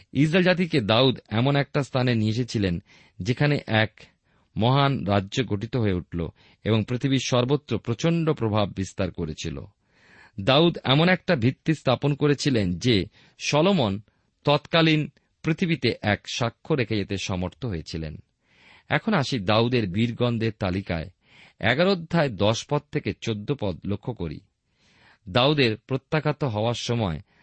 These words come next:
যারা দাউদের কাছে এসেছিলেন, তারাই দাউদের প্রধান বীরগণের তালিকাভুক্ত। এখন লক্ষ্য করছি, দাউদ যেমন একটা স্থানকে মনোনীত করে তুলে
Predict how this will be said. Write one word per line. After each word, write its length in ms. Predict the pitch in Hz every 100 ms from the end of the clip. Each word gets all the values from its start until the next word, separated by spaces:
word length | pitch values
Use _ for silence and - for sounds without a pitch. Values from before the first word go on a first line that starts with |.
| _ 85
যারা 280 | 107 104
দাউদের 480 | 90 98 107 131 139
কাছে 260 | - 127 120
এসেছিলেন, 580 | 110 120 113 87 76 - _ _ _ _
তারাই 400 | 107 120 104 87 - _ _ _ _
দাউদের 360 | 87 107 107 110
প্রধান 480 | - 113 131 135 117 - 98
বীরগণের 480 | 113 107 110 104 95 -
তালিকাভুক্ত। 760 | 92 92 92 80 85 _ 87 69 - _ _ _ _ _ _ _ - -
এখন 220 | 127 147 175
লক্ষ্য 260 | 180 226
করছি, 380 | 214 185 - 127
দাউদ 600 | 104 90 117 160 131 92 - _ _ _ _ _ _ _ _ _ _ _ - -
যেমন 280 | 92 131 139
একটা 300 | 135 - 151
স্থানকে 440 | - 127 135 131
মনোনীত 360 | 127 117 127 139
করে 280 | 131 135 127
তুলে 300 | 123 117